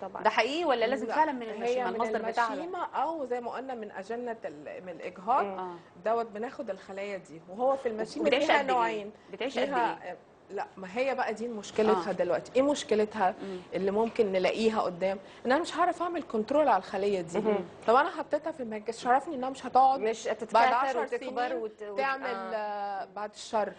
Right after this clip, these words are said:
Speaker 1: مم.
Speaker 3: آه، مرض السرطان مثلًا.
Speaker 1: مم.
Speaker 3: ما هي عمالة خلية، أنا مش عاملة control عليها، أنا حطاها وهي عمالة تنمو.
Speaker 1: مهم.
Speaker 2: لا، ال-، ال-، فكرة المشيمة نفسها، إنه، آه، يعني واحدة ولدت مثلًا فتحتفظ بالمشيمة بتاعتها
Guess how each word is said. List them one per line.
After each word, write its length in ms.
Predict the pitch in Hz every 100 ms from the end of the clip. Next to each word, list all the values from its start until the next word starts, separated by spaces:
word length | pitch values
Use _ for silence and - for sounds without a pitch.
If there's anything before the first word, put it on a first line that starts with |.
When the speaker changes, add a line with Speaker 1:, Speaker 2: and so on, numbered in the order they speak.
| -
Speaker 1:
مم. 140 | 190 185 -
Speaker 3:
آه، 120 | 175 175
مرض 280 | 202 208
السرطان 500 | 196 - 175 175 180
مثلًا. 480 | 170 247 - 330 131 160
Speaker 1:
مم. 200 | 190 190 180
Speaker 3:
ما 80 |
هي 60 | 185
عمالة 440 | 190 208 233 269
خلية، 320 | 269 233 240 208
أنا 80 |
مش 120 | 254 262
عاملة 220 | 277 262
control 340 | 233 214 254
عليها، 240 | 262 254 254
أنا 80 |
حطاها 480 | 277 247 - 226 339 - - -
وهي 180 | 285
عمالة 360 | 311 269 294 320
تنمو. 380 | 330 359 302 170
Speaker 1:
مهم. 300 | 202 202 185 180 - - - - - -
Speaker 2:
لا، 180 | 208 208
ال-، 140 | 214 180 202
ال-، 40 | 196
فكرة 300 | 262 269 240
المشيمة 460 | 208 196 240 220
نفسها، 400 | 185 - 185 170
إنه، 320 | 180 185 185 160
آه، 560 | 175 170 165 143 147 131
يعني 280 | 185 175
واحدة 240 | 180 214 196
ولدت 260 | 220 214
مثلًا 300 | 208 220 262
فتحتفظ 480 | 262 220 - 226 233
بالمشيمة 420 | 202 185 180 214
بتاعتها 300 | 202 185 185